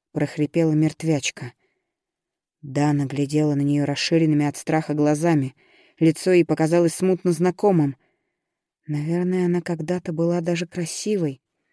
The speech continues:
На белом, как мел, лице виднелись серые впадины вместо щек. Бескровные губы раздвинулись в подобии улыбки. Точно два тлеющих уголька. Данну прожигали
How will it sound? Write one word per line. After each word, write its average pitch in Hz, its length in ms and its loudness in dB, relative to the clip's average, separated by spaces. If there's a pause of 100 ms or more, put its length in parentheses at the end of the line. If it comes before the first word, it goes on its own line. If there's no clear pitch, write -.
(260)
На 151 220 2
белом, 160 400 4
как 156 240 -4
мел, 165 220 4
лице 151 440 0
виднелись 156 520 0
серые 165 380 2
впадины 160 520 -2
вместо 151 420 -2
щек. - 440 -4 (680)
Бескровные 170 720 2
губы 160 380 0 (400)
раздвинулись 160 720 2
в - 120 -14
подобии 160 480 2
улыбки. 170 680 0 (640)
Точно 151 380 -2
два 151 180 0
тлеющих 151 640 0
уголька. 151 540 -4 (440)
Данну 151 420 2
прожигали 143 720 -2